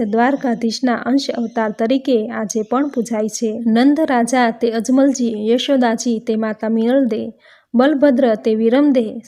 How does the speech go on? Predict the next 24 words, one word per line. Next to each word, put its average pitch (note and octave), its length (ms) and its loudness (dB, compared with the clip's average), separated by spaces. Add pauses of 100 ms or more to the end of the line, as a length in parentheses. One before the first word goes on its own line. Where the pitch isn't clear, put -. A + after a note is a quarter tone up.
સુભદ્રા B3+ 540 2
તે B3+ 240 0
જ B3 120 -2
સગુણા, G#3+ 600 -2 (460)
ઉદ્ધવજી C4+ 600 2
તે A3+ 160 -2
હરજી A3+ 360 -2
ભાટી, A#3 560 -2 (320)
અક્રૂરજી C#4 600 2
તે A3 180 -2
હરભુજી, A#3 880 -2 (140)
વિદુરજી A#3+ 600 0 (100)
તે A3+ 80 -2
લાખો A3 380 -2
વણજારો, A#3 720 -2 (420)
સુદામા C#4 500 2 (100)
તે A3+ 80 -2
દલુ A3 360 -2
વાણિયો, A#3 560 0 (380)
રાધાજી B3+ 760 2
તે A3+ 100 2
ડાલીબાઈ A3+ 600 0 (380)
અને A#3 200 0
કુબજા B3 680 -2